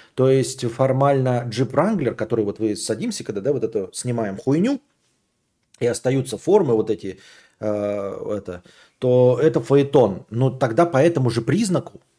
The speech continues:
съемный, э, верх нескладной, как и у уазика,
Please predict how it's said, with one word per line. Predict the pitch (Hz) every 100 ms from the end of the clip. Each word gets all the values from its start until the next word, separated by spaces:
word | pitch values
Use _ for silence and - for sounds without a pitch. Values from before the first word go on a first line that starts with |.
| _ _ _ -
съемный, | - 123 131 131 110 107 98
э, | 107 107 104 101
верх | 104 120 107 -
нескладной, | 110 - 110 104 107 107
как | - 104 -
и |
у | 104 104 113 110 107 104 104
уазика, | 117 113 113 110 92 -